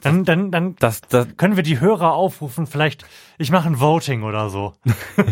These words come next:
Speaker 1: <laughs> Ob die Schlagersong oder Wehrmacht glauben.
Speaker 2: Mm, ähm, das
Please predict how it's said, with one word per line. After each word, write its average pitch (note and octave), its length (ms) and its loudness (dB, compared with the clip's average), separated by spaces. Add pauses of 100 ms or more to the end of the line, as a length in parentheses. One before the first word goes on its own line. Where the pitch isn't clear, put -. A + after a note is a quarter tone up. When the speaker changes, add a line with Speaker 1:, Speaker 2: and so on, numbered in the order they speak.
(120)
Speaker 1:
<laughs> - 640 -8
Ob A#2+ 220 0
die E3+ 260 2
Schlagersong F3 840 0
oder D3 540 0
Wehrmacht C3+ 440 0
glauben. G#2 400 -4 (140)
Speaker 2:
Mm, C3 380 -2 (420)
ähm, A#2+ 400 2 (880)
das - 300 -2